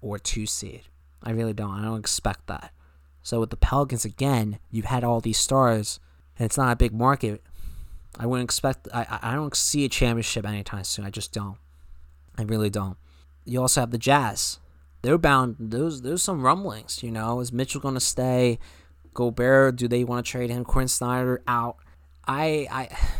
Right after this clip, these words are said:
<sighs> they've only gone to the second round. So again, you could ar-, argue this is the Sixers of the Western Conference. Of course, they've had a little bit more star power, a one-two punch. I guess maybe Simmons ha-, has that kind of pu-, punch of Mitchell.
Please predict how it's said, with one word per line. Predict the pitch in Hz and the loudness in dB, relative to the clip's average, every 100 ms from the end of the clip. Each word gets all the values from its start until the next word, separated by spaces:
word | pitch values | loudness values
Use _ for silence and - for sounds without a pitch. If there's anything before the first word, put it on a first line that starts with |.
| - | -6
<sighs> | - - - | -12 -20 -10
they've | 123 147 - | -4 -4 -2
only | 170 190 | -2 0
gone | 165 139 135 | 0 2 2
to | 117 | 0
the | |
second | - 113 104 | -2 -2 -6
round. | 95 80 | -10 -10
So | - 113 | -8 -6
again, | 123 117 113 | -2 0 0
you | |
could | 127 143 | -2 -2
ar-, | 120 117 80 - - | -2 -2 -4 -16 -8
argue | 117 107 | -6 -6
this | 110 - | -4 -4
is | |
the | - | -2
Sixers | 110 - 190 - 117 104 | -2 0 0 0 -4 -4
of | 107 - | -8 -6
the | 107 | -4
Western | 104 101 - 98 | -2 -2 -4 -8
Conference. | - - - 71 - - - - - | -10 -12 -16 -20 -20 -20 -20 -16 -14
Of | - | -4
course, | 127 117 - | 0 2 2
they've | 117 113 | 2 2
had | 117 | 0
a | 110 | 0
little | 107 | -2
bit | 107 | -4
more | 104 101 | -6 -6
star | - 120 117 | -2 2 4
power, | - 104 104 - | 2 0 -2 -2
a | 110 | -2
one-two | 113 117 - 101 | 0 -2 -2 -6
punch. | - 143 135 107 - - - - - - - | -8 -4 -4 -4 -8 -10 -12 -18 -20 -20 -14
I | 110 | -10
guess | 113 - | -6 -4
maybe | 117 110 104 | -2 -4 -2
Simmons | 101 - 113 110 | 0 0 0 -2
ha-, | 110 | -4
has | 101 113 104 | -6 -6 -4
that | 98 | -6
kind | 110 101 | -6 -6
of | |
pu-, | 110 110 - - | -6 -6 -6 -6
punch | 113 113 | -4 -6
of | 110 | -8
Mitchell. | 120 151 - 107 110 | -6 -4 -2 -2 -4